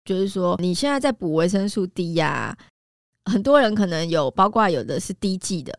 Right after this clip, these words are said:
那有的是胶囊的。那事实上滴剂胶囊我觉得都无所谓，反正就是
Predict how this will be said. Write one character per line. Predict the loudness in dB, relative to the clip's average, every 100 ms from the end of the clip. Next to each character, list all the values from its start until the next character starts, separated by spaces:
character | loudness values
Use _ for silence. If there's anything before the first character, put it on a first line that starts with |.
| _ _ -4
那 | 0
有 | 2
的 | 0
是 | -4 -6
胶 | -2 0 0
囊 | -4 -6 -8
的。 | -10 -10 -20 -20 _
那 | -4
事 | -2 -2
实 |
上 | 0 0 -2
滴 | -4
剂 | -4 -6
胶 | -2 -2
囊 | 0 -2
我 | -4
觉 | -2 0
得 |
都 | 2 2
无 | 0
所 | -2 -2
谓， | 0 0 0
反 | -4
正 | 0 -2 -2 -4
就 | -2
是 | -2 -2 0 0 -2 -6 -8